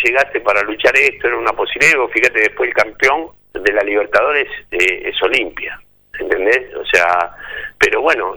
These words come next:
son esas cosas que vos decís, "Si me tengo que arrepentir, me arrepiento de esos,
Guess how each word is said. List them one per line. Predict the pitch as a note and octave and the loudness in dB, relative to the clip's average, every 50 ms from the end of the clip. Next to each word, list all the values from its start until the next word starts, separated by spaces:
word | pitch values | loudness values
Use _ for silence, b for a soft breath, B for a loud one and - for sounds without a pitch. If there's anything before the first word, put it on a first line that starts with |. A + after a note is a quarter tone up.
| - - | -6 -4
son | - D#3+ E3+ | -2 -2 -2
esas | D#3+ - D#3+ - | 0 0 0 0
cosas | - - F3+ E3 - C#3 - | 0 0 -2 -2 -2 -6 -6
que | - A2+ | -4 -2
vos | A2+ A#2+ A#2+ A#2 | -2 -2 -2 -2
decís, | A2+ - - B2+ B2 A2+ - - - - - _ _ - - | -4 -4 -4 -4 -4 -4 -6 -10 -14 -16 -18 _ _ -10 -8
"Si | - G#2 | -6 -4
me | A2+ A2+ G#2 | -2 0 0
tengo | - C#3 C3+ | 2 2 2
que | B2+ A#2+ | 2 2
arrepentir, | A#2 A2+ - A#2 A2 A#2+ - D#3+ D3 | 2 2 0 -2 -2 -2 -2 -2 0
me | C#3+ B2 | 0 0
arrepiento | G2+ G2 G2 - A#2 A2+ A2+ A2+ G#2+ | 0 0 0 -2 -2 -4 -2 -2 -2
de | A2 A#2 | -2 -2
esos, | A2 - - G2+ G2 F#2+ - | -2 -2 -2 -2 -2 -2 -6